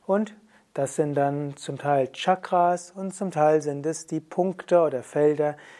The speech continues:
die verhindern, dass Prana fließen kann, wenn sie blockiert sind.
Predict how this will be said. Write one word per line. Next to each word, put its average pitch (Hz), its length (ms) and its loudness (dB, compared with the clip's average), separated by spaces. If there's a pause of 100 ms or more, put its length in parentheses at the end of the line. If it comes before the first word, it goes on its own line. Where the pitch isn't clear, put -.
(160)
die 156 80 0
verhindern, 160 640 2
dass 165 340 -4 (480)
Prana 139 520 0
fließen 180 480 -2
kann, 170 240 0
wenn 123 160 -4
sie 131 100 -2
blockiert 156 560 0
sind. - 460 -12